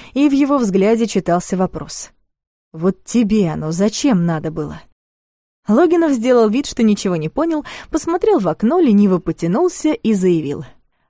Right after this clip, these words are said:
«Ладно, пойду я к себе, работы много». «Чашку потом верни», буркнул ему вслед Соболев. «Ни баранок, ни чашек на вас не напасешься, на нахлебников».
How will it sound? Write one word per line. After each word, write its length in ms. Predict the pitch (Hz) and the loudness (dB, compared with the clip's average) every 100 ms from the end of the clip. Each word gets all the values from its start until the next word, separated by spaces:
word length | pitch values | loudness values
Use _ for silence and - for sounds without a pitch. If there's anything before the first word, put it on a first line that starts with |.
| - | -6
«Ладно, 520 | 427 427 220 160 143 - _ _ _ | -2 -2 -2 -6 -8 -18 _ _ _
пойду 340 | - 214 233 214 | 2 2 4 0
я 160 | 185 | -2
к 40 | - | -4
себе, 400 | - 160 160 151 - _ - | -4 -4 -4 -6 -12 _ 2
работы 420 | 240 202 175 170 | 4 2 0 -6
много». 340 | 165 120 - - _ _ _ _ _ _ _ | -8 -10 -12 -16 _ _ _ _ _ _ _
«Чашку 440 | - 240 240 - 180 | 0 4 4 0 -4
потом 340 | 175 170 180 | -4 -2 0
верни», 480 | 190 208 220 233 - _ _ _ _ _ _ | 2 4 4 2 -2 _ _ _ _ _ _
буркнул 420 | 208 208 180 190 185 | 0 0 2 0 2
ему 180 | 185 | 2
вслед 280 | 185 - 185 | 0 0 -2
Соболев. 520 | - 190 165 160 - _ _ _ _ _ _ _ - | 0 -2 -2 -8 -12 _ _ _ _ _ _ _ -6
«Ни 180 | 185 185 | 0 0
баранок, 640 | 165 175 190 269 262 254 | 0 0 0 2 0 2
ни 120 | 190 | 0
чашек 500 | 170 - 202 - 214 | -2 -2 -4 -2 -2
на 160 | 190 170 | -2 -2
вас 240 | 175 170 | -4 -6
не 80 | 175 | -6
напасешься, 680 | 165 - 175 - - - 170 | -6 -8 -10 -10 -10 -8 -6
на 120 | 165 | -6
нахлебников». 760 | 165 - 160 165 - 170 - | -6 -8 -10 -10 -12 -12 -14